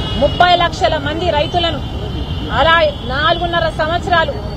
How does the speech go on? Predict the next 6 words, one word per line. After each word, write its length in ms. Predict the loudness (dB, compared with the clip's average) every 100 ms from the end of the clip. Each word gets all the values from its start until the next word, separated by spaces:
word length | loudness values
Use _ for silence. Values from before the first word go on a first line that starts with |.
| -6 -4 -2 2
ఎదురు 260 | 2 2
చూస్తూనే 580 | -2 -2 -4 -2 0 0
ఉండేలా 380 | 0 0 2 0 -2 -6 -6 -6 -6 -4 -6 -4 -4 -4 -4 2
కేసీఆర్ 480 | 2 4 2 2 2 2
గారు 180 | 2 0 -4 -6 -6 -6 -6 -6 -8 2
చేశారు. 380 | 2 4 -2